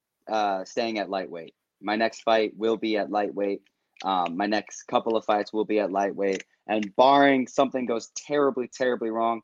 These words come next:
I can't see myself going down to one forty-five again until I wanna become double champ. Um, it's just, it's so hard to make that weight. I missed weight, uh, when I fought Derek Minner,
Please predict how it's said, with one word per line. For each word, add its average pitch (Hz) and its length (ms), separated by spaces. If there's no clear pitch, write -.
I 107 80
can't 120 300
see - 120
myself 110 460
going 110 220
down 104 220
to 104 40
one 101 240
forty-five 104 600
again 107 440
until 101 380
I 101 100
wanna 98 200
become 98 320
double 98 260
champ. 104 340
Um, 92 580
it's 110 200
just, - 300
it's - 180
so 135 460
hard 120 260
to 113 60
make 110 220
that 98 180
weight. 104 220
I 107 100
missed 127 280
weight, 120 360
uh, 101 280
when 107 140
I 104 100
fought 104 280
Derek 113 280
Minner, 113 400